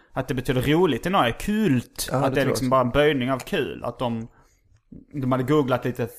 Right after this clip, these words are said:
Speaker 1: slappt så här,
Speaker 2: Ja.
Speaker 1: att, eh, ja, men det är kult, det är roligt,
Speaker 2: Ja.
Speaker 1: liksom, att det var riktigt stort i Norge.
Speaker 2: Just det.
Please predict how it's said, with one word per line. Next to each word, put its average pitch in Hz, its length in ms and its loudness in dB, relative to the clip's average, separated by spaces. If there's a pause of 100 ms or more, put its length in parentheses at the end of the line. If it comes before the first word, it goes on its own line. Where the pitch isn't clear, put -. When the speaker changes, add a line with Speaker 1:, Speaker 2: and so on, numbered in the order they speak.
Speaker 1:
slappt - 540 -8
så - 140 -8
här, 123 140 2
Speaker 2:
Ja. 110 80 0
Speaker 1:
att, - 140 -8
eh, - 60 -4
ja, - 140 -4
men 143 100 0
det 202 100 2
är 214 120 -2
kult, - 720 -4
det 147 100 0
är 143 80 -2
roligt, 143 400 -2
Speaker 2:
Ja. 123 120 0
Speaker 1:
liksom, 123 240 -6
att 120 160 -4
det 123 220 -8
var 131 140 -4
riktigt 131 280 -8
stort - 440 -8
i 139 60 -8
Norge. 135 360 -4
Speaker 2:
Just 120 280 0
det. - 80 -10